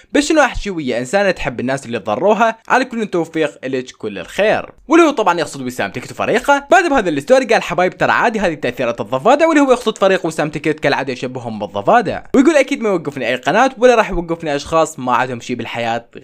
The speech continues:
غير الحقد. فحني سمعتوا يا حبايب من الطرفين، اكتبوا لنا بالكومنتات انتوا يمنوا ويا ياسو او بريدر، تتوقعون فعلًا ياسو رجعت لوسام تكت يا حبايب؟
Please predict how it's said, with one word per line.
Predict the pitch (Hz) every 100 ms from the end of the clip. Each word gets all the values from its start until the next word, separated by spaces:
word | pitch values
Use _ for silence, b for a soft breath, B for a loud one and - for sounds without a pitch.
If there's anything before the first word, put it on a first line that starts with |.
| 107
غير | 98 95
الحقد. | 87 - 196 - 110 -
فحني | 262 - 359
سمعتوا | 311 302 247
يا | 170
حبايب | 170 147 135
من | 123
الطرفين، | 175 - 220 202 220 220
اكتبوا | 208 403
لنا |
بالكومنتات | 311 247 240 220 220 214
انتوا | 180 180
يمنوا | 160 160 165
ويا | 143 117
ياسو | 123 120 107
او | 98
بريدر، | - 220 262 262
تتوقعون | 254 - 269 262 220 196
فعلًا | 190 160 147
ياسو | 143 143 143 123
رجعت | 123 107 -
لوسام | 107 104 - 90
تكت | - 190 247
يا | 196
حبايب؟ | 190 202 220 220